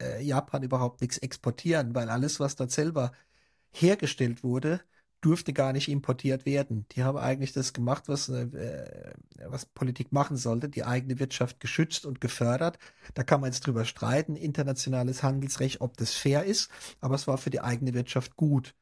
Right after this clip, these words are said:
ja. Ähm, und dann, ah, man könnte sich ja zum Beispiel auch in Deutschland einfach ein bisschen was abgucken, ja. Nehmen wir mal das Beispiel Free Zones, ja. Da gibt's viele Länder, die sagen, "Okay,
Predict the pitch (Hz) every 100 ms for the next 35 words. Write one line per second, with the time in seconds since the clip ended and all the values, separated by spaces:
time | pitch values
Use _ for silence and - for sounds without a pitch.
0 | _ _ _ - 117 147 _ _ - -
1 | _ - 123 113 120 - _ _ _ _
2 | - 123 120 127 - _ _ - 98 127
3 | 117 170 156 156 143 139 - - 120 -
4 | 117 117 120 113 120 117 117 - 117 117
5 | 117 123 - 110 110 - - - - -
6 | 104 - 113 139 - - - - 120 135
7 | 135 123 123 - 117 120 - 127 117 -
8 | 117 113 - 110 98 98 104 - _ -
9 | 107 127 - - - 120 - 165 143 113
10 | 117 151 175 127 - 123 117 123 - 156
11 | 202